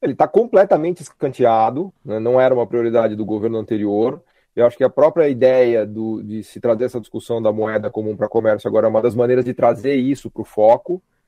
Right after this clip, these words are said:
né? Mas sem dúvida que ele precisa re-, ser revitalizado de várias maneiras, né? Não faz o menor sentido você simplesmente pensar numa moeda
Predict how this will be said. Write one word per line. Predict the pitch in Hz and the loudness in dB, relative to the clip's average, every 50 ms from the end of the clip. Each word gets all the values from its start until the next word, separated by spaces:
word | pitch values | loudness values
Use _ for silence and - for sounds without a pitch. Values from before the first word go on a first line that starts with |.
| - 120 | -18 -16
né? | - 107 | -12 -4
Mas | 117 135 - - | -2 -2 -2 0
sem | - 175 208 220 | 2 2 2 2
dúvida | 160 160 165 185 190 196 | 0 -2 0 0 0 0
que | 190 - 202 190 | 0 -2 -4 -4
ele | 202 202 - 143 160 151 - | -4 -2 -2 -2 -2 -2 -2
precisa | - - 165 | -2 -2 -2
re-, | 131 147 156 180 - - | -2 -2 -4 -4 -6 -6
ser | - - - 156 - | -10 -10 -8 -6 -4
revitalizado | - 170 185 202 - - 175 165 151 135 113 123 123 127 143 165 175 | -4 -4 -6 -6 -2 0 0 0 0 0 0 2 2 4 2 2 0
de | 180 196 | -4 -4
várias | 165 143 135 143 160 185 180 | -2 0 2 2 0 0 -4
maneiras, | 196 233 226 185 139 131 120 101 90 92 _ _ _ _ | -6 -6 -6 -4 -4 -4 -4 -4 -6 -10 _ _ _ _
né? | 98 98 98 - _ _ _ _ _ _ _ _ - | -14 -12 -12 -14 _ _ _ _ _ _ _ _ -20
Não | 110 | -8
faz | - - 113 110 | -4 -2 -2 -2
o | 120 | 0
menor | 123 123 135 147 | 0 2 2 0
sentido | 139 151 - - 139 131 | -2 -6 -12 -10 -10 -8
você | 113 120 117 - 120 110 - _ | -6 -8 -6 -6 -6 -8 -8 _
simplesmente | _ 127 113 110 107 113 120 120 - | _ -16 -16 -14 -10 -10 -10 -10 -8
pensar | _ 123 117 110 - 123 117 | _ -6 -6 -4 -4 -4 -2
numa | 120 120 113 | 0 0 0
moeda | 113 113 113 113 113 110 110 117 95 | 2 2 4 4 4 2 2 0 -2